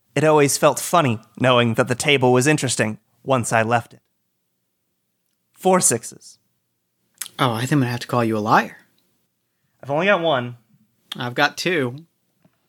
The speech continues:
Speaker 1: Oh, <laughs> oh, all that storytelling, and it didn't even pay off. Well, two to two. I love how close this is. Let's see what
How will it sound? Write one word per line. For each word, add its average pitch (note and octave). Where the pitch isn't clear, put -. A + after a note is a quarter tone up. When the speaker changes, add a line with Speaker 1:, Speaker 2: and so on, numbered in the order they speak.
Speaker 1:
Oh, G3
<laughs> -
oh, B3+
all A3+
that D3
storytelling, G3+
and D3+
it D3
didn't B3+
even F3+
pay F#3
off. D#3+
Well, C#3+
two A3
to -
two. F3+
I B2+
love D#3
how B2
close A3+
this -
is. G3
Let's F3+
see D3
what C3